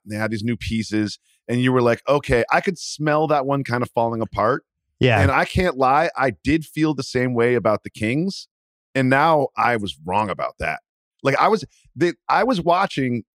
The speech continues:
Speaker 1: Kings Thunder tonight a lot more than I was watching Timberwolves Warriors.
Speaker 2: Yeah.
Speaker 1: Because they're just, those are two fun teams to watch.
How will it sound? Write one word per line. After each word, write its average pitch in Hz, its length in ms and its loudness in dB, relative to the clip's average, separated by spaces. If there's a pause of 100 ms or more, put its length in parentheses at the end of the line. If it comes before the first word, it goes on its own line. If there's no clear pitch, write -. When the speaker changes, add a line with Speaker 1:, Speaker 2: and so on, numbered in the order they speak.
Speaker 1:
Kings 160 300 -2
Thunder 151 360 0
tonight 104 440 -2 (220)
a 120 60 0
lot 123 420 0
more 123 460 0 (100)
than 104 200 -4
I 104 100 -2
was 104 140 -2
watching 92 360 -4
Timberwolves 87 440 -6
Warriors. 80 520 -10 (400)
Speaker 2:
Yeah. 127 300 4
Speaker 1:
Because 120 440 2
they're 131 180 2
just, 135 320 -2
those 147 180 2
are 160 140 0
two 180 280 -2 (200)
fun 147 280 0
teams 135 340 -2
to 110 80 -2
watch. 104 340 0